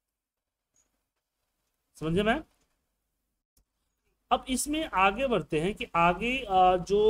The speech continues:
अ, आपको micro use करना है उससे पहले आपके पास अगर एक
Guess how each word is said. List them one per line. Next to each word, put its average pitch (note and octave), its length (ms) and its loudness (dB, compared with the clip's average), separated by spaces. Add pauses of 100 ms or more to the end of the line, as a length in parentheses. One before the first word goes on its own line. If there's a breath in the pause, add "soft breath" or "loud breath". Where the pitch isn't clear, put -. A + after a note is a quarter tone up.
अ, F3+ 520 0
आपको D#3+ 460 -2
micro E3 320 -2
use F3 280 0
करना C3 240 -4
है D3+ 60 -4
उससे G3 180 -6
पहले G3 320 -4
आपके F3+ 520 -4
पास G3+ 340 -4
अगर G3+ 120 -6
एक G3 140 -4